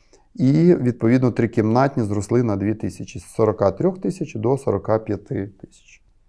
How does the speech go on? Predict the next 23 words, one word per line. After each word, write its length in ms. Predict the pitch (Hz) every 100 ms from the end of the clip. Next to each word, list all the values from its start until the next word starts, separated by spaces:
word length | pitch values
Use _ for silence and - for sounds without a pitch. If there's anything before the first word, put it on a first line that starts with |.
| _ _
Місто 460 | 117 151 185 - 143
Дніпро. 760 | 120 120 131 - 113 95 95 - -
Середня 480 | - 123 143 127 113
ціна 280 | - 117 107
однокімнатних 1000 | 113 107 101 113 104 101 95 104 98 -
на 180 | 104 95
початок 600 | 101 95 101 95 95 -
року 260 | 95 90
тридцять 460 | 95 - 110 92 92
одна 260 | 98 107 151
тисяча, 500 | 190 185 180 - 110
на 260 | 104 107
кінець 640 | 98 107 101 107 104 - - _ _ _ _
лютого 460 | 104 147 160 170 160
тридцять 640 | 160 113 123 - 113 101
дві 220 | 101 107
триста, 600 | 113 - 107 95 - - -
тобто 300 | 156 147 98
теж 280 | - 131 117
на 80 | 104
тисячу 440 | 120 110 98 107
доларів 380 | 101 107 107 98
зросла. 420 | 98 92 98